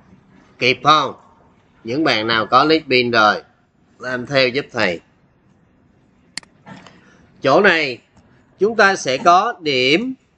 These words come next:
bằng scan chấm net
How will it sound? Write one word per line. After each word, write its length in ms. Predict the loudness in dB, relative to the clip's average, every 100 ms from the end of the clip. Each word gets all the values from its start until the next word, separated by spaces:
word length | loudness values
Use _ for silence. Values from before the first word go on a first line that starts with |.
| _ _ _ _
bằng 560 | -2 2 2 0 -8 -18 _ -14 -12 -12 -20 -16 -12
scan 680 | -10 -6 0 2 2 0 -4 -16 _ _ _ _ _ _ _ _
chấm 360 | 0 0 -2 -12 _ _ _ _ _ _ _ _ _ _ -8
net 500 | 0 2 2 -4